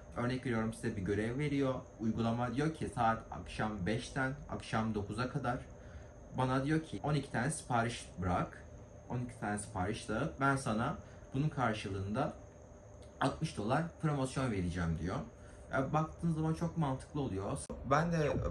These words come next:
bu promosyonlardan yararlandım. Ee, videonun sonunda size göstereceğim haftalık kazancımı, nasıl promosyon aldığımı, e, görevleri falan göre-, görebileceksiniz videonun sonunda.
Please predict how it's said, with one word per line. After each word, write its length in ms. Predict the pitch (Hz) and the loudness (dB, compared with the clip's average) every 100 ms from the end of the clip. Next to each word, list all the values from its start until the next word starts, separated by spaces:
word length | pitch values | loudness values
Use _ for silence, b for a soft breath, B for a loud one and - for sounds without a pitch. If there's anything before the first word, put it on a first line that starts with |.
| 117 | 0
bu 120 | 117 | -2
promosyonlardan 880 | 123 113 110 - 98 101 101 104 104 | 0 0 0 0 0 2 2 2 2
yararlandım. 800 | 101 98 98 98 95 95 113 - B B - | 2 4 4 4 2 2 -2 -4 B B 4
Ee, 40 | 120 123 123 139 | 6 8 6 4
videonun 300 | 165 160 160 | 4 4 4
sonunda 380 | - 151 147 170 | 4 2 2 0
size 180 | 139 | 2
göstereceğim 600 | 135 131 - 120 107 120 | 2 2 2 0 2 2
haftalık 420 | 110 - 113 110 - | 2 2 2 2 2
kazancımı, 720 | 110 139 139 135 139 135 135 | 2 2 2 0 2 2 4
nasıl 240 | 113 - | 2 -2
promosyon 500 | 110 104 104 - 117 | -2 0 0 2 2
aldığımı, 840 | 85 113 123 135 139 135 135 135 135 B B B - | 4 2 2 2 2 2 2 2 0 B B B 2
e, 140 | 110 107 | 4 6
görevleri 600 | 110 110 117 117 117 131 | 6 4 4 2 0 2
falan 300 | 135 139 123 | 2 2 2
göre-, 180 | 117 117 113 113 | 2 0 -2 0
görebileceksiniz 960 | 110 110 104 131 135 - 107 156 - | 2 0 0 0 0 0 -2 -4 -4
videonun 320 | 107 107 98 95 | -4 -2 0 -2
sonunda. 500 | 92 92 98 117 | -2 -2 0 -2